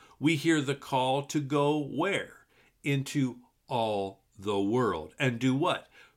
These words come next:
Preach good news to all creation. But then this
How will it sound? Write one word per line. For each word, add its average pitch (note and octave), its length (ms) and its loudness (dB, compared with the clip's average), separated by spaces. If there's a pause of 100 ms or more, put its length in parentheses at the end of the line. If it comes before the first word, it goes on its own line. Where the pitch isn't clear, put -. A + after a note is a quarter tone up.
Preach D#3 760 2 (300)
good A#2 320 2
news G#2+ 560 -2 (100)
to B2 400 0 (380)
all D3 520 4
creation. A#2+ 800 0
But G2+ 360 -8
then C3 460 -2 (680)
this D#3+ 500 2